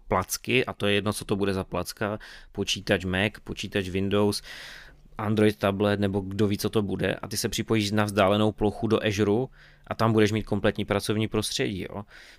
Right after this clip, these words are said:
Takže my vlastně ani nevíme, co bude jako za těch pár let, jako to dominantní prostředí, jestli budeš pracovat lokálně na svém počítači, nebo se budeš připojovat do cloudu, nebo to je strašně těžko říct.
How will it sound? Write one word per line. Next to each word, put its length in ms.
Takže 260
my 120
vlastně 300
ani 140
nevíme, 340
co 140
bude 220
jako 240
za 120
těch 180
pár 280
let, 240
jako 240
to 120
dominantní 580
prostředí, 500
jestli 200
budeš 200
pracovat 440
lokálně 440
na 60
svém 240
počítači, 540
nebo 160
se 120
budeš 140
připojovat 360
do 80
cloudu, 480
nebo 280
to 80
je 40
strašně 340
těžko 280
říct. 300